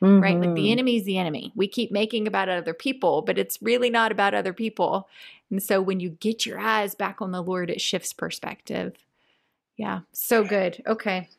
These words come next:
Speaker 1: So good. Thank you. Thank you for that. Okay. So tell me, you've been in ministry for twenty-five years. What are you
Speaker 2: Mm-hmm.
Speaker 1: seeing now, Beth, that you did not see twenty-five years ago?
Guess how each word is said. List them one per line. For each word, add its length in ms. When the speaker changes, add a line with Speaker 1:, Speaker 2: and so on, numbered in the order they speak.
Speaker 1:
So 280
good. 280
Thank 240
you. 80
Thank 240
you 80
for 160
that. 220
Okay. 220
So 180
tell 440
me, 140
you've 180
been 100
in 80
ministry 340
for 140
twenty-five 500
years. 540
What 160
are 40
you 140
Speaker 2:
Mm-hmm. 140
Speaker 1:
seeing 320
now, 360
Beth, 480
that 200
you 120
did 160
not 380
see 140
twenty-five 420
years 220
ago? 240